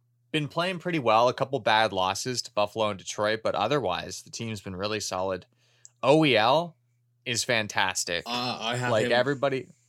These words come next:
Speaker 2: I have him
Speaker 1: Yeah.
Speaker 2: on my fantasy. He's pretty nasty.
Speaker 1: Dude, and then Connor Garland has seven points in six games. He's, he's gross, man.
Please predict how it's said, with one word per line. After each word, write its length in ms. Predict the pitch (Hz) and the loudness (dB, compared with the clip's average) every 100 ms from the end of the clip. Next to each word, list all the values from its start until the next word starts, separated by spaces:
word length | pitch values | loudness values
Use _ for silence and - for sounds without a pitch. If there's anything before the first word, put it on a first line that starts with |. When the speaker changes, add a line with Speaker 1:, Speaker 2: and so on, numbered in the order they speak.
| _ _ - _ - | _ _ -20 _ -8
Speaker 2:
I 60 | |
have 80 | 110 | -4
him 60 | 104 | 0
Speaker 1:
Yeah. 140 | 104 | 0
Speaker 2:
on 40 | 95 | -2
my 60 | 104 | -4
fantasy. 420 | 110 110 107 101 | -6 -4 -4 -4
He's 100 | 104 | -8
pretty 220 | - 104 | -8 -10
nasty. 480 | 104 104 - 101 98 _ _ _ _ _ _ - 98 | -10 -8 -8 -10 -18 _ _ _ _ _ _ -20 -8
Speaker 1:
Dude, 380 | 110 104 92 - 120 | -4 -4 -4 -8 -4
and 120 | 123 | -2
then 120 | 123 | -2
Connor 360 | - 131 127 127 | 0 0 0 2
Garland 680 | 107 92 110 123 139 - _ | 2 4 2 0 -4 -10 _
has 240 | - 110 104 | -12 -8 -2
seven 380 | - 110 110 110 | 0 2 0 -4
points 320 | 110 104 107 | -6 -6 -8
in 80 | 101 | -6
six 260 | 101 95 | -6 -4
games. 360 | 98 95 101 - | -6 -6 -6 -12
He's, 580 | - 139 131 101 - - _ - _ _ | -6 -4 -2 -4 -6 -10 _ -20 _ _
he's 280 | - 147 120 | -10 -8 -6
gross, 440 | 98 90 87 - | -2 -2 -2 -6
man. 280 | 64 71 | -8 -8